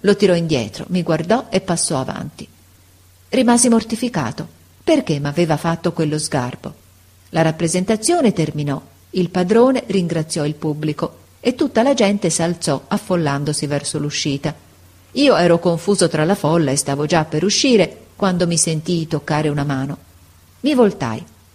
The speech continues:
Era il pagliaccino, col suo bel visetto bruno e i suoi riccioli neri, che mi sorrideva. Aveva le mani piene di confetti. Allora capii. "Vorresti tu",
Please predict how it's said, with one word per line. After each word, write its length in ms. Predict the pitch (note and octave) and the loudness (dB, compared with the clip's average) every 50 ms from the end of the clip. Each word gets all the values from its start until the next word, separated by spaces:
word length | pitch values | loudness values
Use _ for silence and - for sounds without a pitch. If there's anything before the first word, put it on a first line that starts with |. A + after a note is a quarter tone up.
| _ _ _ | _ _ _
Era 220 | - C4 C#4+ D4 | 0 2 4 6
il 80 | C#4 C4+ | 4 4
pagliaccino, 720 | C#4 C4 B3+ A#3 A3+ A3+ A3+ - - - B3 G#3+ - - - | 4 2 4 4 4 2 2 0 -2 -2 -2 -4 -4 -8 -2
col 180 | - G#3 G#3 | 2 2 2
suo 140 | G3 - G#3+ | 4 2 2
bel 220 | F#3 G#3+ A#3 A#3+ F#3+ | 4 4 4 4 4
visetto 400 | F3+ F#3+ F#3 G#3+ A3+ A3 A#3 G3+ | 4 4 4 4 4 4 0 0
bruno 340 | D#3+ F#3+ A#3 B3+ B3 G#3+ | 2 2 4 4 4 4
e 60 | F#3 F3 | 2 0
i 40 | |
suoi 200 | F3 - E3+ E3 | 0 -2 -2 0
riccioli 400 | E3+ A3 A3 A3 - F3+ D#3 D#3 | 0 0 -2 0 -2 -2 -2 0
neri, 400 | D3+ F3 G3 A3+ A#3 A3 G#3+ - - | 0 2 2 4 2 2 0 -6 -4
che 140 | - G#3 F#3 | -2 -2 0
mi 120 | F3 F3 | 0 0
sorrideva. 600 | E3 - E3+ D#3+ D#3+ D#3+ D3+ C#3+ C3 C3 C3 C#3 - - - - _ _ _ _ | 0 -2 -2 -2 -2 -2 -2 -2 -2 -2 -4 -6 -8 -12 -20 -20 _ _ _ _
Aveva 360 | - D3+ E3 E3 G3 G#3 F3 D#3 | -6 -2 2 4 4 4 4 2
le 120 | D#3 D3+ | 0 0
mani 300 | D#3+ F#3+ G#3+ G#3+ F#3+ E3+ | 2 2 2 2 2 0
piene 320 | - - A#3+ C4+ C#4 B3+ | 0 0 0 2 2 2
di 120 | G#3 G3+ G3+ | 2 0 0
confetti. 640 | - G3 F#3 F3+ - - F2+ - - _ - - - _ _ _ _ _ _ _ _ _ _ _ _ | -2 -2 -4 -4 -6 -8 -10 -10 -12 _ -20 -20 -20 _ _ _ _ _ _ _ _ _ _ _ _
Allora 500 | E3 D#3 D3+ D3+ D3+ D#3 D3 C#3+ C3+ C#3 | -4 -4 -2 -2 0 0 0 0 -2 -4
capii. 460 | - F3+ E3 - C#3+ - - - - - - - - - - - _ _ _ _ _ _ _ _ _ _ | -4 -6 -6 -4 -6 -6 -6 -6 -10 -14 -20 -20 -20 -20 -20 -20 _ _ _ _ _ _ _ _ _ _
"Vorresti 560 | - A3+ D4 D4 D4+ B3+ - C#4 C4+ - - - | 0 2 4 4 4 4 2 2 0 0 0 2
tu", 240 | C4 C4 C4 A#3+ | 2 2 2 2